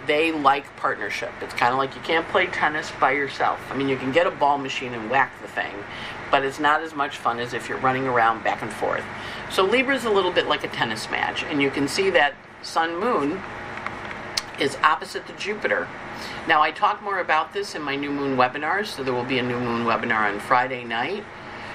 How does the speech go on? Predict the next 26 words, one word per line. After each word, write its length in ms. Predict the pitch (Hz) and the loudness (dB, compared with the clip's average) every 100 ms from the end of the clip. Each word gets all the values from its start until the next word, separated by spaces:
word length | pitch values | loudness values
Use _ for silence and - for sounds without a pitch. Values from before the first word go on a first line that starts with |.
| - - | -2 4
uh, 480 | 131 113 110 110 107 - - - | 6 6 4 2 -2 -12 -10 -6
of 140 | 117 123 | -4 -2
this, 300 | 127 - - - - | -2 0 -4 -8 -4
this, 240 | 123 120 - | -2 -2 -4
what's, 240 | 131 120 - - | -4 -4 -6 -2
so 120 | 127 | 0
this 260 | 113 127 - | 2 0 -2
is 80 | 127 - | -6 -4
the 100 | 120 | -4
twenty-fifth, 600 | 113 143 120 120 160 143 | 0 2 2 2 2 0
so 180 | - 135 | 0 0
it'll 120 | 127 | 2
be 140 | 123 | -2
Friday 420 | 110 127 113 107 113 | -2 2 2 2 -4
the, 280 | 107 101 107 - - - - - - | -4 -4 -6 -10 -10 -10 -10 -8 0
um, 360 | 110 98 95 95 - - | 2 2 -2 -6 -10 -10
twenty-third. 600 | - 107 98 95 95 95 92 - - - - - - - - - - 123 - - - - - - - | -6 -4 -4 -4 -4 -6 -8 -10 -10 -10 -10 -10 -10 -10 -10 -10 -2 0 0 -4 -10 -10 -10 -10 -6
Yeah, 160 | - - - - | -4 -4 -6 -2
so 360 | - 143 113 - - - 143 | 2 4 2 -6 -16 -12 -4
we 100 | 139 | 0
talk 280 | 135 165 - | 4 2 2
about 200 | 139 127 | -2 -2
it 100 | 120 | -4
in 120 | 117 | -2
depth, 340 | 120 95 - | 0 0 -6
but 100 | - | -8